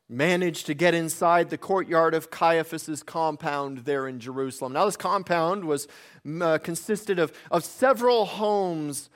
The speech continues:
that Caiaphas owned, and in it lived all of Caiaphas's family, and, and also his father-in-law, the previous high priest Annas. And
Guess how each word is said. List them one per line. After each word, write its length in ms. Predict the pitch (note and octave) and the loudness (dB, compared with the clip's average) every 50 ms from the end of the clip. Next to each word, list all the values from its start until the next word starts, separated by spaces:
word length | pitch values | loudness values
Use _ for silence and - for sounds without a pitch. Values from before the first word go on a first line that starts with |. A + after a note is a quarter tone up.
| _ _ _ _ _ _ - | _ _ _ _ _ _ -2
that 280 | C#3+ D#3 D#3 D3+ - | 2 2 2 2 0
Caiaphas 600 | - - - G3 G3 F#3 F3+ F3+ - D#3+ D3 - - - | -2 4 6 8 8 8 6 4 -2 -6 -6 -6 -4 0
owned, 500 | E3+ E3 E3+ F3 F#3 G3+ G#3 G#3 F#3+ F3 | 2 2 2 2 2 0 -2 -2 -2 -4
and 180 | D#3+ D3 - - _ _ - _ _ - | -4 -4 -6 -14 _ _ -20 _ _ -2
in 200 | E3 F#3 G3+ G3+ | 2 2 4 4
it 140 | G3 F3+ | 2 0
lived 320 | E3 E3 F#3 G3+ G3+ F#3 F3 | 0 2 4 4 4 4 4
all 220 | F#3 F3 F#3 G3 | 4 4 6 4
of 100 | F3+ - | 2 2
Caiaphas's 640 | - F3+ F3+ F#3 F3+ F3 E3+ - E3 D3+ C3 B2 - | 4 6 6 6 6 4 2 -2 -8 -8 -10 -10 -10
family, 600 | - - F3 F#3 F#3 F#3 F#3+ F#3+ G3 G#3 G#3+ G#3 | -4 -2 0 0 0 0 2 2 2 4 4 4
and, 580 | F#3+ E3 D3 C#3+ C#3 C3+ C#3+ C#3+ C#3+ C#3+ C3+ - _ _ _ - | 4 2 0 0 -2 -4 -4 -4 -4 -6 -8 -10 _ _ _ -18
and 340 | - A#2+ C3 - C3+ D3 | -14 -14 -12 -12 -10 -6
also 460 | - D#3+ D#3+ E3+ F3 - - F3+ E3+ D#3+ | 0 2 2 2 2 0 0 0 0 0
his 300 | D3+ E3 D#3 D3+ C3 - | 0 0 0 -2 -2 -6
father-in-law, 840 | - - - F3+ F#3 F#3+ F#3 F#3 F#3 F3+ E3+ E3+ E3+ E3+ F#3 G#3 G#3 | -8 0 4 6 6 6 6 4 2 -2 0 2 2 4 4 4 2
the 120 | E3+ C#3+ | 2 0
previous 460 | B2 - - G#3+ G#3 F#3 F3+ F3 E3 | -4 -2 -2 -2 0 0 -2 -2 -2
high 200 | - E3 E3 E3 | 0 2 2 2
priest 380 | E3+ - - F3+ F3+ F3+ F3+ - - | 2 0 -2 -4 -4 -4 -6 -10 -6
Annas. 480 | G#3 G#3 G3 F3+ D3+ B2+ A#2+ - - - | -2 0 0 0 0 -2 -6 -8 -8 -8
And 120 | D3+ C#3 | -10 -10